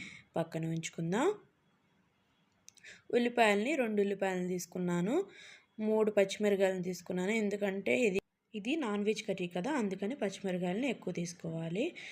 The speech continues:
ఇప్పుడు బోటి ఉడికిపోయింది కదా, ఒక వడగిన్నెలోకి వేసుకుని వాటర్ని పారబోయొద్దు, కర్రీలో పోసుకోవచ్చు. పొయ్యి మీద ఒక బండి పెట్టుకొని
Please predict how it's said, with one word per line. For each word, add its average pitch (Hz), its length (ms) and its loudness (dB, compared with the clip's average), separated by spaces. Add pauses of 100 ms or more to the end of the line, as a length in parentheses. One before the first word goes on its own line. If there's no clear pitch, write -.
(220)
ఇప్పుడు 240 300 0 (140)
బోటి 208 380 2
ఉడికిపోయింది 185 600 0
కదా, 196 280 -2
ఒక 202 220 0
వడగిన్నెలోకి 180 580 -2
వేసుకుని 180 360 -4
వాటర్ని 196 460 -2
పారబోయొద్దు, 170 560 -2
కర్రీలో 175 400 2
పోసుకోవచ్చు. 170 640 -6 (360)
పొయ్యి 208 240 4
మీద 214 280 4 (340)
ఒక 214 140 -2
బండి 190 420 0
పెట్టుకొని 190 560 -4